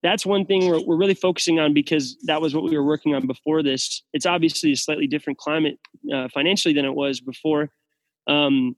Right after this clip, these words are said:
but honestly, I, I, I really can't say in much past, you know, this, at the end of this year, I don't really know. Obviously, we're gonna reschedule a lot of this stuff if we get the opportunity to. I would say the other band members and myself,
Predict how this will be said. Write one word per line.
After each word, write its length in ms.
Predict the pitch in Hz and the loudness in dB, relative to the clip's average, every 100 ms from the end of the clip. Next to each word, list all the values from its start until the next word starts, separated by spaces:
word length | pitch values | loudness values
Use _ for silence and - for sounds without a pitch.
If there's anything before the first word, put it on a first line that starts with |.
| _ _ - | _ _ -2
but 120 | 175 | 0
honestly, 520 | 175 202 220 - 208 | 2 2 2 2 2
I, 180 | 180 185 - | 2 0 0
I, 120 | 175 143 - | -2 -2 -2
I 80 | 170 | -2
really 240 | 170 220 202 | 2 2 0
can't 360 | - 190 185 - _ _ - | 0 0 0 -4 _ _ -6
say 600 | - 180 180 185 160 - | -2 2 4 6 4 4
in 220 | 165 165 | 2 2
much 240 | 165 175 - | 2 0 0
past, 460 | 175 170 - - - | 0 0 -2 -8 -2
you 100 | 156 | 0
know, 340 | 156 151 151 151 139 | 2 2 0 -2 -2
this, 220 | 151 151 | -2 0
at 200 | 101 95 | -2 -2
the 80 | 151 | 0
end 140 | 175 | 0
of 80 | 180 | 2
this 200 | 160 - | 2 2
year, 160 | 165 185 | 2 2
I 100 | 147 | 2
don't 200 | 156 165 | 0 0
really 160 | 170 151 | 2 4
know. 240 | 156 170 | 4 2
Obviously, 480 | 139 156 165 - 165 | 2 2 0 2 2
we're 100 | 160 | 2
gonna 240 | 160 151 | 2 2
reschedule 880 | 143 156 156 - 156 151 160 156 160 - _ _ 139 | 2 2 0 0 0 0 0 2 0 -6 _ _ -2
a 40 | |
lot 180 | 151 160 | 2 2
of 80 | 156 | 0
this 140 | 151 | 0
stuff 300 | - 165 - | 0 0 0
if 120 | 139 | -2
we 80 | 151 | 0
get 140 | 147 135 | 0 0
the 80 | 147 | -2
opportunity 520 | 143 135 - 151 151 | -2 -4 0 0 0
to. 300 | 147 165 160 | 0 2 2
I 100 | 156 | 2
would 140 | 165 156 | -2 0
say 180 | - 170 | 0 2
the 140 | 147 | 2
other 160 | 165 180 | 2 2
band 220 | 160 170 | 2 2
members 300 | 175 170 151 | 2 2 2
and 60 | |
myself, 400 | 156 147 - 156 | 2 2 0 -2